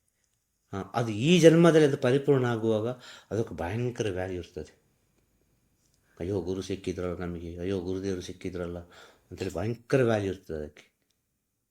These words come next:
ಕಷ್ಟಪಟ್ಟು ತಗೊಳ್ಳುವಾಗ. ಇನ್ನು ಕೆಲವ್ರಿಗೆ ಈಸಿಯಲ್ಲಿ ಸಿಗ್ತದೆ ಸ್ಟಕ್ ಅಂತೇಳಿ, ಆದರೆ ಅವ್ರಿಗೆ ಅದ್ರ ವ್ಯಾಲ್ಯೂಯೇ ಗೊತ್ತಿರೋದಿಲ್ಲ, ಅವ್ರು ಏನು ಮಾಡ್ತಾ ಇದ್ದಾರೆ ಅಂತ ಗೊತ್ತಿರೋದಿಲ್ಲ ಅವರಿಗೆ,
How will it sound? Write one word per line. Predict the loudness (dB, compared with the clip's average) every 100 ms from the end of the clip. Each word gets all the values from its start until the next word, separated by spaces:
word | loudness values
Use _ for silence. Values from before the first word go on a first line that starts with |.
| _ _ _ _ _ _ _ _ _ _ _ -8
ಕಷ್ಟಪಟ್ಟು | -8 -10 _ 0 0 -2 -4
ತಗೊಳ್ಳುವಾಗ. | -8 -8 -14 -16 -20 _ _ _ _ _
ಇನ್ನು | 2 2
ಕೆಲವ್ರಿಗೆ | 4 4 4 4
ಈಸಿಯಲ್ಲಿ | 4 4 6 4 4
ಸಿಗ್ತದೆ | 0 -6 -8
ಸ್ಟಕ್ | -4 2 2 0 -2
ಅಂತೇಳಿ, | -2 -4 -10 -12 _ _ _ _ _ _ _ _ _ 0
ಆದರೆ | 4 6
ಅವ್ರಿಗೆ | 6 6
ಅದ್ರ | 4 4
ವ್ಯಾಲ್ಯೂಯೇ | 4 4 6 6
ಗೊತ್ತಿರೋದಿಲ್ಲ, | 6 2 -4 -6 -10 -14 _ _ _ _ _ _ _ -2
ಅವ್ರು | 0 6
ಏನು | 8 8
ಮಾಡ್ತಾ | 4 2 4 2
ಇದ್ದಾರೆ | 4 0
ಅಂತ | -2
ಗೊತ್ತಿರೋದಿಲ್ಲ | -4 -6 -8 -10 -10 -10
ಅವರಿಗೆ, | -10 -10